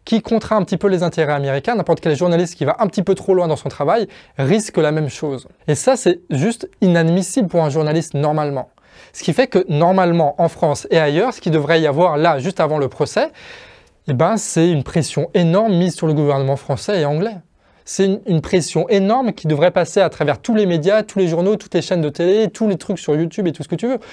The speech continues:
On devrait tous être en train de parler en boucle de Julian Assange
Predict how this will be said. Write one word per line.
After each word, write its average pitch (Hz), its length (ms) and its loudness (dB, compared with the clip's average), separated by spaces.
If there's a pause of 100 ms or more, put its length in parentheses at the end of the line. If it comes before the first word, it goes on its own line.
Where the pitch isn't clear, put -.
(200)
On 180 80 2
devrait 165 220 4
tous - 420 -2
être 170 240 0
en 147 60 -2
train 226 200 -2
de 175 80 0
parler 160 380 0
en 139 140 0
boucle 151 360 0
de 131 160 -4
Julian 147 300 0
Assange 196 400 -4